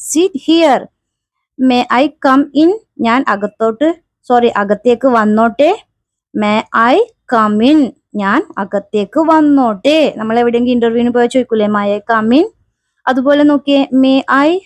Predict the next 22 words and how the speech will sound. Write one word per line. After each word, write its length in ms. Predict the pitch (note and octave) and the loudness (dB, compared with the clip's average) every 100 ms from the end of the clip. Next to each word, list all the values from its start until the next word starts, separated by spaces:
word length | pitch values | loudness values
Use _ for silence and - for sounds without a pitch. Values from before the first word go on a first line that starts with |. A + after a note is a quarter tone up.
| - | -2
help 440 | B3 A3+ A3 - D4+ | 0 0 -2 -2 0
you?" 140 | G#4 - _ _ - | 0 -4 _ _ -8
ഞാൻ 200 | A3+ A3 | -2 0
നിങ്ങളെ 320 | B3 B3 A#3+ | 2 2 2
സഹായിക്കട്ടെയോ? 1080 | C4+ C4 G#3+ G3+ G#3 G3+ A#3+ C4+ C#4+ D#4 G4+ _ _ _ _ _ _ _ _ _ _ _ _ A#3 | 0 -2 -2 -2 -4 -2 -4 0 2 2 0 _ _ _ _ _ _ _ _ _ _ _ _ 0
"May 260 | A#3 A3+ A3+ G#3+ A3+ B3+ | 2 2 0 0 0 2
I 140 | G4 - - | 0 -4 -4
help 600 | B3+ A#3 G#3 - - B3+ | 0 0 -2 -6 -4 0
you?" 240 | D#4+ D#4+ A#3 - | 2 2 0 -4
ഞാൻ 240 | G#3 G3+ | -2 -2
നിങ്ങളെ 520 | A3 A3 G#3+ G#3+ C4 A4+ _ _ - | 0 -2 0 2 0 0 _ _ -2
സഹായിക്കട്ടെയോ? 1120 | C#4 A#3 A3+ G#3+ G3+ G#3+ G3 G#3 A3+ D4 A#3+ - _ _ _ - | 0 0 0 -2 -2 -4 -4 0 2 2 0 -6 _ _ _ -4
"May 200 | B3 C4 | 0 0
I 220 | C#4 C4+ | 0 0
ask 500 | D4 - B3+ B3 - D4 | 0 0 0 -2 -4 -4
a 20 | - | 0
question?" 560 | A#3+ - - C#4+ D#4 A4 - | -2 -2 -6 0 0 -2 -8
ഞാനൊരു 320 | A3 G#3+ A3+ | -6 -2 -2
ചോദ്യം 480 | B3 - A3+ G#3 B3 | -2 -2 -2 0 0
ചോദിച്ചോട്ടെ? 760 | B3+ A#3+ A#3+ - C4 A#3+ D#4+ A4 _ _ _ _ _ _ _ _ _ G#3+ | 2 0 0 -2 -2 2 0 0 _ _ _ _ _ _ _ _ _ -4
"May 200 | G#3 G#3 | 0 0
I 280 | - G#3 | 0 0